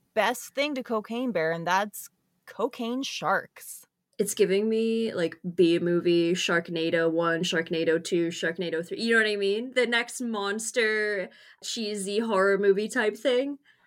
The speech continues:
Speaker 1: Well, you know what? You're in luck, 'cause Shark Week is, uh, picking this shit up, and they're gonna be doing a whole series on this.
Speaker 2: Fuck yes. I love to hear that.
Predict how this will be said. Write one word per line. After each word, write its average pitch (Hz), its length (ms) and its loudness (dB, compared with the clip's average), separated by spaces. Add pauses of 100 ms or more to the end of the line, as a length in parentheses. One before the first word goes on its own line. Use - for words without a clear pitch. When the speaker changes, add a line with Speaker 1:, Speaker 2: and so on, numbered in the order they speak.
Speaker 1:
Well, 247 360 4
you 226 160 -8
know 254 160 2
what? 240 260 0
You're 208 180 -6
in 214 140 -6
luck, 180 300 0
'cause 220 180 -6
Shark 208 420 -2
Week 220 360 -10
is, 190 340 -4
uh, 190 200 4
picking 233 440 -6
this 208 180 -4
shit - 380 -4
up, 170 340 0
and 190 240 -4
they're 180 220 0
gonna 185 240 -4
be 175 160 -6
doing 170 400 -4
a 156 200 4
whole 190 640 0
series 233 540 -4
on 151 220 2
this. - 480 -10
Speaker 2:
Fuck 180 520 0 (120)
yes. 170 500 -2
I 160 200 2
love 160 460 0
to 175 120 -2
hear 139 220 0
that. 87 360 -2